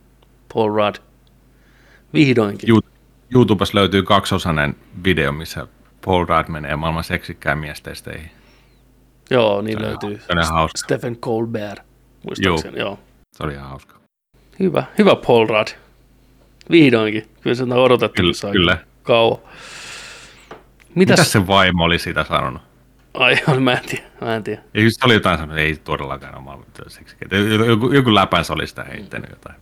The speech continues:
Speaker 2: Mä en muista, mitä se oli, mutta joo.
Speaker 1: Paljon annat tähtiä tollain Ghostbustersille vuodelta kahdeksankymmentäneljä?
Speaker 2: Viisi tähtiä. Viisi kummitusta.
Speaker 1: Niin on.
Speaker 2: Viisi Slimeria. Viisi Ecto ykköstä.
Speaker 1: Miettii, miten vähän Slimerikin siinä elokuvassa oikeasti on.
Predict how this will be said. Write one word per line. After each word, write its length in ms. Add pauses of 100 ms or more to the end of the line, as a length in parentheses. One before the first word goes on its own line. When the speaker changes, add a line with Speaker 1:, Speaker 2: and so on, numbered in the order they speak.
Speaker 2:
Mä 80
en 60
muista, 200
mitä 220
se 100
oli, 120
mutta 260
joo. 120 (560)
Speaker 1:
Paljon 340
annat 240
tähtiä 560 (220)
tollain 480 (480)
Ghostbustersille 1120 (120)
vuodelta 260
kahdeksankymmentäneljä? 600 (280)
Speaker 2:
Viisi 260
tähtiä. 300 (220)
Viisi 220
kummitusta. 580 (640)
Speaker 1:
Niin 140
on. 140
Speaker 2:
Viisi 220
Slimeria. 520 (460)
Viisi 320
Ecto 340
ykköstä. 380 (240)
Speaker 1:
Miettii, 340
miten 260
vähän 260
Slimerikin 640
siinä 220
elokuvassa 460
oikeasti 560
on. 360